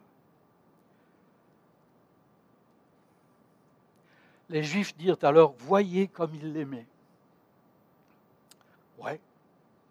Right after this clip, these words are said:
Ils ont tout compris et ils n'ont rien compris. On verra pourquoi. On n'aurait pas mieux fait, hein. Quelques-uns d'entre eux, d'ailleurs, dirent, « Lui qui a ouvert les yeux de l'aveugle, ne pouvait-il pas aussi faire en sorte que cet homme ne meure pas ? »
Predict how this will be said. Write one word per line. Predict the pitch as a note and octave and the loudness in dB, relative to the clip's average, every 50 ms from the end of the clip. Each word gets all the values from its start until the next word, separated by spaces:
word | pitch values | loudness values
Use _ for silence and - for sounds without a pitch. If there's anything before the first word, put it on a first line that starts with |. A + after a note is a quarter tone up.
| _ _ _ _ _ _ _ _ _ _ _ _ _ _ - | _ _ _ _ _ _ _ _ _ _ _ _ _ _ -20
Ils | B2 C3+ | -18 -18
ont | B2+ - | -18 -18
tout | - - | -18 -16
compris | - - D#3 E3 - - G#3 G#3 G#3 - _ _ _ _ _ _ - | -14 -14 -14 -14 -16 -18 -18 -18 -20 -20 _ _ _ _ _ _ -16
et | C#3 | -14
ils | D3+ | -10
n'ont | C#3+ D#3+ C#3+ | -10 -10 -8
rien | C#3+ D#3+ E3 D#3 | -6 -6 -8 -8
compris. | - C#3 B2 - - - - _ _ _ _ _ _ _ _ _ _ _ _ _ _ _ _ _ _ | -8 -10 -14 -14 -18 -20 -20 _ _ _ _ _ _ _ _ _ _ _ _ _ _ _ _ _ _
On | - C#3 | -8 -4
verra | C#3+ C3+ C3+ | -4 -4 -4
pourquoi. | C#3 C#3 - - - B2+ - - _ _ _ _ _ _ _ _ _ _ _ _ _ _ _ _ _ _ _ _ _ - | -4 -8 -10 -8 -8 -8 -8 -10 _ _ _ _ _ _ _ _ _ _ _ _ _ _ _ _ _ _ _ _ _ -12
On | D#3 | -10
n'aurait | D3+ C#3 C3+ C3 | -6 -4 -4 -4
pas | D3 B2 | -4 -6
mieux | B2 C#3+ | -6 -10
fait, | C#3+ - - D3+ G#2 E2 | -16 -16 -16 -16 -16 -18
hein. | - - - - _ _ _ _ _ _ _ _ _ _ _ _ _ _ _ - - _ _ _ _ _ _ _ _ _ _ _ _ _ _ - | -20 -20 -20 -20 _ _ _ _ _ _ _ _ _ _ _ _ _ _ _ -20 -20 _ _ _ _ _ _ _ _ _ _ _ _ _ _ 0
Quelques-uns | - A#3 - - F#3+ E3+ C#3+ F3 D#3+ | 0 0 0 0 0 2 4 4 6
d'entre | D3+ D3+ D#3 - - | 4 4 2 2 0
eux, | E3 | 0
d'ailleurs, | D#3 D3 D3+ G3+ F3 C#3 | 2 4 4 4 4 2
dirent, « | C3 G3+ B3 A#3 E3+ - - - - - - - - - | 0 -4 -4 -4 -4 -4 -6 -10 -18 -20 -20 -20 -20 -20
Lui | D3+ D3 D3+ A3+ C#4 | -10 -2 0 0 0
qui | - - A3 | 2 4 4
a | F#3+ | 6
ouvert | F3 E3 F3+ E3 | 6 8 8 6
les | D#3+ D#3+ E3 C3+ D3+ | 6 4 0 -2 -4
yeux | F3 | 4
de | D3+ | 6
l'aveugle, | D3+ D#3 D#3 F#3+ F#3 E3+ | 8 8 8 6 4 4
ne | E3 | 0
pouvait-il | - D3+ D#3+ E3+ - E3+ D3+ | -2 -2 -4 -4 -2 -4 0
pas | - G3 | 4 4
aussi | F#3 F3 D#3+ - - F#3 | 4 4 2 -2 -6 -4
faire | - - F#3+ F3 | 0 2 2 2
en | E3+ | 2
sorte | F3 - G#3 F#3 - | 2 0 0 -2 -2
que | - | -2
cet | - F#3+ F3+ - | -2 -2 2 2
homme | G#3 F#3+ F#3+ | 2 2 2
ne | F3 F3 | 2 4
meure | E3+ F3 F3+ - - | 6 6 6 4 4
pas ? » | - - F#4+ E4+ | 2 2 2 2